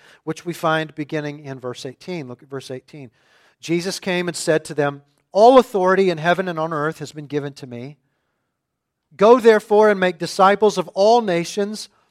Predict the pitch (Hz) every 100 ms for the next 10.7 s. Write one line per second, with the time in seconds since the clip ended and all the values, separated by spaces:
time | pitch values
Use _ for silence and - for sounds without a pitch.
0 | _ _ _ - 208 233 - 226 220 214
1 | 208 214 208 180 170 190 175 147 - 202
2 | 208 226 226 226 - _ _ 143 147 135
3 | - 208 214 214 208 - _ - 147 165
4 | - 202 220 220 - - 196 190 143 110
5 | - _ _ _ _ _ _ - 175 196
6 | 185 180 175 180 147 170 170 - 180 202
7 | 208 170 151 143 - 151 143 143 139 117
8 | 110 98 _ _ _ _ _ _ _ _
9 | _ _ 123 135 170 175 - 156 185 160
10 | 135 143 170 165 170 170 175